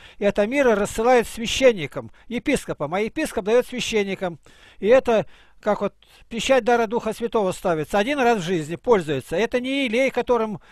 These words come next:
на каждом богослужении помазует священник. Мира —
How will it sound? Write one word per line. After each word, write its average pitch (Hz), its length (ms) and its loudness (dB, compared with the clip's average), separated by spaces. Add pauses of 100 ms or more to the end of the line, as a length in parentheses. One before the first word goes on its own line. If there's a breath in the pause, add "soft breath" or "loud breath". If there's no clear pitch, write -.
на 220 160 -4
каждом 214 340 0
богослужении 214 600 -2
помазует 202 640 -2
священник. 156 560 -8 (600 soft breath)
Мира — 214 460 0